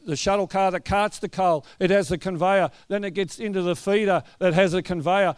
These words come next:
onto the conveyor belt that takes it outside. And some places even have a washery where it's washed.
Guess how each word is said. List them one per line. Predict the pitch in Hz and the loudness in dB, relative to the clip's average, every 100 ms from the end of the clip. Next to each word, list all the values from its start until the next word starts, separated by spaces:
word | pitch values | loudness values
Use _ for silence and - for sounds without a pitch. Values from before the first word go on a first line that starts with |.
| - - | -6 -4
onto | 202 196 | -2 -2
the | 180 | -2
conveyor | 180 170 180 202 180 | -4 -2 0 0 0
belt | 180 190 - - | 0 0 -2 -8
that | 185 147 | -8 -2
takes | 196 190 185 | -2 -2 0
it | 180 | 0
outside. | 180 - 196 202 185 147 - _ | 0 -2 0 2 2 -2 -14 _
And | 175 180 170 - | -6 -6 -8 -8
some | - 196 | -4 -2
places | 151 196 160 170 | 0 0 0 -2
even | 190 175 | -2 -2
have | 180 | -2
a | 175 | -2
washery | 151 190 - 180 | 0 -2 0 -2
where | 170 190 | 0 -2
it's | - | -2
washed. | 175 214 - | -4 -4 -4